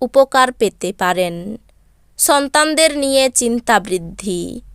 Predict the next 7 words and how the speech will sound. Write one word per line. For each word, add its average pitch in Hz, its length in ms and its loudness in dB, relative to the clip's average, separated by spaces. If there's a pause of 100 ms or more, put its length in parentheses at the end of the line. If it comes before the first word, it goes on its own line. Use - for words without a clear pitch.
(500)
বুদ্ধির 262 600 2
দোষে 294 400 4
কাজের 226 400 4
ক্ষতি - 400 -6
হতে 196 420 -4
পারে। 180 340 0 (440)
উচ্চপদস্থ 311 840 0